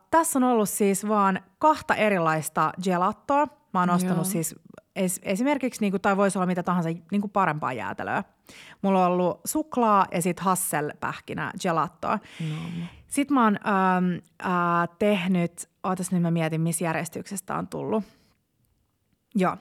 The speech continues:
Speaker 1: eli ensin on tullut, äh, hasselpähkinä jätski, eli mä oon vähän pehmentänyt sitä.
Speaker 2: Joo.
Speaker 1: Sit se ensin sinne yhdeksi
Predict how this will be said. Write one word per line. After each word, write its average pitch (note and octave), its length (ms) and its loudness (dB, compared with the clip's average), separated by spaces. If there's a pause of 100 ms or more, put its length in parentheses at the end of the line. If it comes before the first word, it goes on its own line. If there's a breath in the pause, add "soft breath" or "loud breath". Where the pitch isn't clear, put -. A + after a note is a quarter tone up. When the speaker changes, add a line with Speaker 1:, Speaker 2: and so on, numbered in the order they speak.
(160)
Speaker 1:
eli G3 200 0
ensin C4+ 300 0
on F3+ 140 2
tullut, E3 400 0 (140)
äh, D#3+ 260 0
hasselpähkinä B3 760 0 (260)
jätski, A3 480 0
eli F#3 140 2
mä F#3 80 4
oon F#3+ 80 4
vähän G#3+ 180 4
pehmentänyt E3 600 -2
sitä. - 340 -4
Speaker 2:
Joo. E3 360 -6 (320 loud breath)
Speaker 1:
Sit A3+ 240 0 (300)
se A3 320 2
ensin E3 340 -2
sinne D#3 360 -4 (160)
yhdeksi G3+ 400 -2